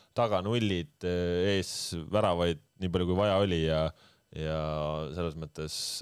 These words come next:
natuke jälle äh, mured hetkel maas.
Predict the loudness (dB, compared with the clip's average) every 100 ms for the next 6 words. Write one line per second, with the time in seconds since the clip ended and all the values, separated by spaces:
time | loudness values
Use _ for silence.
0 | -4 -4 -2 -2 -2 0 0 -2 -6 -16
1 | -16 -12 -10 -10 -10 -12 -14 -4 2 2
2 | 2 0 -2 -2 -4